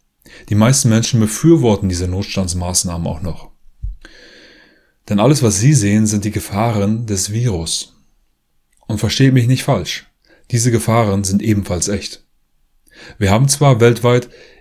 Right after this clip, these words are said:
immer noch weniger Infizierte und weniger Todesfälle als während der saisonalen Grippe, aber was wir schon haben, sind regionale Überlastungen von Krankenhäusern in Italien, in Spanien, im Iran mit den entsprechenden Todeszahlen.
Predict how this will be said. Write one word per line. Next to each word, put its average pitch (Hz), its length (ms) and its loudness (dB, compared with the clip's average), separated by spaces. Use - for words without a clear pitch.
immer 143 240 6
noch 131 260 2
weniger 113 540 4
Infizierte 104 600 0
und 87 160 -4
weniger 101 340 4
Todesfälle 104 680 -2
als 98 240 -2
während 104 240 2
der 98 80 4
saisonalen 92 560 -2
Grippe, 117 480 -2
aber 95 200 2
was 123 200 2
wir 196 80 4
schon 92 260 -2
haben, 90 320 -2
sind 104 240 -2
regionale 117 560 2
Überlastungen 98 760 -2
von 98 200 -4
Krankenhäusern 95 840 -2
in 104 160 0
Italien, 90 560 -4
in 110 100 0
Spanien, 95 720 -6
im 104 120 0
Iran 92 540 -4
mit 135 200 4
den 107 80 2
entsprechenden 98 480 -2
Todeszahlen. 90 680 -4